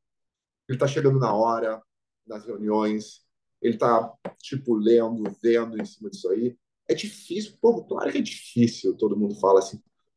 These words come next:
"Pô, mas eu não tenho isso, não tenho isso", eu sei, é, é uma merda, e por isso que a gente tá aqui, tipo, pra ver se a gente consegue acertar.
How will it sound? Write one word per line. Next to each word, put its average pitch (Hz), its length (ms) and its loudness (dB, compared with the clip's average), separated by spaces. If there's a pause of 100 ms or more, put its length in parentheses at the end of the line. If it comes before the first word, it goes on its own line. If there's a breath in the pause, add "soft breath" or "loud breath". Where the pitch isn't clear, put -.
"Pô, - 200 4
mas 160 140 6
eu 160 60 4
não 156 180 0
tenho 143 300 0
isso, 147 180 0
não 135 60 -4
tenho 147 220 -6
isso", 185 180 0
eu 226 60 -2
sei, 208 540 2
é, - 20 0
é 143 60 0
uma 160 300 -2
merda, 165 360 0
e 127 60 -2
por 135 80 2
isso 135 100 0
que 175 80 -4
a 175 40 -4
gente 170 140 -10
tá 170 100 0
aqui, 165 420 -4 (640)
tipo, 127 280 -2
pra 120 180 4
ver 131 140 4
se 139 100 -4
a 151 40 -4
gente 135 100 -8
consegue 143 400 -4
acertar. 139 800 -4